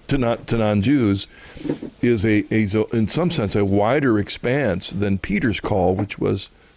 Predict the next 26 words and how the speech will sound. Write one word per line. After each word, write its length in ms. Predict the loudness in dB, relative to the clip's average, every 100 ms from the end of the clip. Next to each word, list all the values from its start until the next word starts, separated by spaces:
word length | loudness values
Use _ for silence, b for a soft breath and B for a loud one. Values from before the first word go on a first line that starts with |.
| -8
to 80 |
be 160 | -2 0
an 60 | 0
apostle 460 | 0 0 0 -4
to 140 | -4 -2
the 100 | -2
Jews. 580 | 0 2 2 -2 -8 B B B B B B _ -8
Uh, 340 | -6 -4 -6 -8 -14 -20 _ _ -20 -4
Peter's 480 | 0 2 2 0 0
call, 580 | 0 2 2 2 -2 _
if 160 | -4 0
his 220 | -2 -2
call 320 | -2 0 2
is 100 | 2
to 140 | -2 -4
the 120 | -4
Jews, 520 | -2 0 2 2 0
is 100 | -4
to 120 | -4
those 280 | 0 0 0
Jewish, 560 | 0 0 2 2 -2 -8 b b b b b b -8
um, 460 | 0 2 2 -2 -8 _ _ _ _ _ _ _ _ _ -2
communities 760 | 0 2 2 2 2 0 -2 -2
around 340 | 2 2 2
the 80 | 2
Mediterranean 1040 | 4 2 0 -2 0 2 2 0 -2 -6